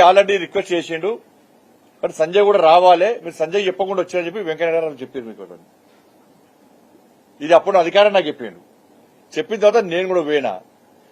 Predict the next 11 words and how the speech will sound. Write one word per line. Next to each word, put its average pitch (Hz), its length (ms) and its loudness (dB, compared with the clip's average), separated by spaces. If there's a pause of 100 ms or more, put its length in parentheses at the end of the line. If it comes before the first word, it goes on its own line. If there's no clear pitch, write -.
(380)
పోయిన 185 260 -2
తర్వాత 202 220 2 (100)
అందరం 190 360 -6
కలిసి 196 260 -6
స్మార్ట్ 170 220 -4
సిటీ 156 160 -12
వచ్చింది. 92 300 -20 (1040)
ఇచ్చింది 214 340 -4
ఎవరు? 220 220 2 (600)
కేసీఆర్ 143 380 -2
ఇచ్చిండా? 110 280 -8